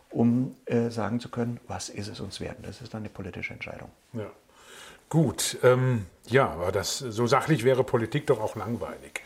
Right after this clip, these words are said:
Speaker 2: Bei, äh, oder beziehungsweise bei Ideologie fallen mir gerade die Lastenfahrräder ein.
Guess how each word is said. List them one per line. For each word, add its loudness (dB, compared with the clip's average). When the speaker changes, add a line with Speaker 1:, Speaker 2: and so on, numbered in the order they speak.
Speaker 2:
Bei, 4
äh, 0
oder -2
beziehungsweise 4
bei 4
Ideologie 0
fallen 4
mir 4
gerade 2
die -6
Lastenfahrräder -2
ein. -2